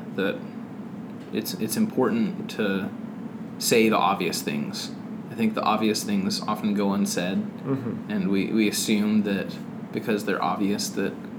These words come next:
Speaker 1: um, they'll just, we'll think of 'em, and so they exist. But,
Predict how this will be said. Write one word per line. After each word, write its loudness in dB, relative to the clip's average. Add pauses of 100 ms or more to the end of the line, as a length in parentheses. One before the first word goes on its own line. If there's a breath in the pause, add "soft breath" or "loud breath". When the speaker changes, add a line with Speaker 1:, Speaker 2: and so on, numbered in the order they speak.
(420)
Speaker 1:
um, -6
they'll -4
just, -2 (1600)
we'll 2
think 4
of 2
'em, 4 (420)
and -4 (580)
so 2
they 4
exist. 0
But, -2